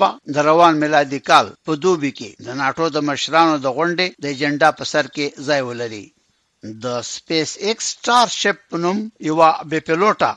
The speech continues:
فضایي بیړۍ چې پرون د پنجشنبې په ورځ د جنوبي ټکساس له یوې اډې نه د فضا په لوري پرواز وکړ، د مکسیکو د خلیج د پاسه په فضا کې وچاودېدله. په لسګونو زرو خلکو پرون د پنجشنبې په ورځ د استرالیا په لویدیځ ساحل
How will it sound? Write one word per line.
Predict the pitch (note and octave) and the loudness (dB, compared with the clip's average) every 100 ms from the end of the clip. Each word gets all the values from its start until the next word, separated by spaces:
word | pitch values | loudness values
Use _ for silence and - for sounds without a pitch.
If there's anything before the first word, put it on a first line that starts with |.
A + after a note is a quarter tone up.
| - - | -8 -4
فضایي | D#3+ E3 F3 D#3+ | 0 2 2 2
بیړۍ | D#3 D3+ D#3 G#2+ - | 0 2 0 -4 -12
چې | A#2+ - | -14 -6
پرون | C3+ D3+ D3 | -4 -2 -4
د | D3 | -2
پنجشنبې | D#3+ G3 A3 G3+ F3+ E3+ | 0 0 0 -2 -2 -4
په | D#3 | -2
ورځ | D#3 F3+ F3+ D3+ | 2 2 0 -4
د | C#3+ B2+ | -4 -4
جنوبي | C#3+ D3+ D#3 G3 E3 | -2 -2 -2 -4 -4
ټکساس | - E3+ B2+ - - - C#3 | -2 2 2 0 -10 -12 -6
له | D#3 | -2
یوې | E3 E3 | 2 2
اډې | D#3+ F3 D#3+ | 2 2 0
نه | B2 - | -2 -6
د | C3+ - | -10 -6
فضا | D3 F#3 F3 | 2 4 4
په | D#3+ | 0
لوري | E3 D#3 - | -2 -2 -2
پرواز | C#3+ D3 G3 E3+ | 0 4 4 4
وکړ، | D3+ D#3+ E3+ - - | -4 -2 -4 -4 -6
د | D3 | -2
مکسیکو | D3+ - D#3+ G3+ F#3 | -2 -2 -2 0 2
د | E3 | 0
خلیج | D3 E3 D3 | 0 -2 -6
د | C#3+ - | -4 4
پاسه | D#3+ - D3 C3 _ | 4 4 0 -2 _
په | D3 | -4
فضا | D3+ D3 D3 - | 0 2 2 0
کې | C#3+ - | -8 -6
وچاودېدله. | D3+ C#3 B2 A#2 G#2 A2+ G#2 - _ _ - | -6 -2 -4 -6 -10 -8 -8 -12 _ _ -8
په | D3+ | -4
لسګونو | C#3+ B2 F3 C4 C4 | -4 -4 -2 -2 4
زرو | C4+ A#3 F#3+ | 4 6 4
خلکو | A#3 A3 A#3+ B3+ | 2 2 -2 0
پرون | G#3 G3+ F3+ | 0 0 2
د | D3+ B2+ D#3+ | 2 2 2
پنجشنبې | G#3+ - A3+ F#3+ F3 | 2 2 -2 0 -2
په | E3 D#3+ | 0 4
ورځ | F3 F#3 D#3 | 4 2 0
د | D3 | 0
استرالیا | - D3+ C#3+ E3+ F3 | 0 -4 0 2 2
په | E3+ D3 | 0 -4
لویدیځ | C#3+ F#3 F#3 F3+ | -6 -6 -2 2
ساحل | C3 C#3+ | 2 0